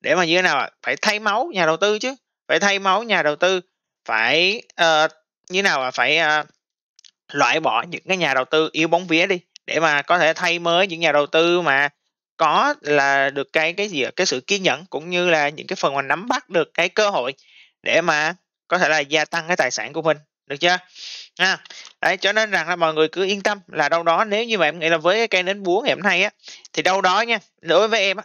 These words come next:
đâu đó thì có thể là khoảng tầm là, ờ, một tuần nữa là nó sẽ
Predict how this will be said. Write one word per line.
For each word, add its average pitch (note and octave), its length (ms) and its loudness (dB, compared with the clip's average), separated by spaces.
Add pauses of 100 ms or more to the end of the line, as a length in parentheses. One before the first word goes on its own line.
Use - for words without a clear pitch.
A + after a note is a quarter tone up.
đâu F#3 180 2
đó F#3 220 2
thì F#3+ 120 -4
có F#3 160 2
thể D3+ 220 2
là E3 120 2
khoảng C3 240 -8
tầm C3 280 -4
là, B2 300 0 (360)
ờ, C3 600 2 (320)
một D3 160 -8
tuần E3+ 200 0
nữa D3+ 200 0 (100)
là C#3+ 220 0
nó D#3 200 0
sẽ E3+ 640 0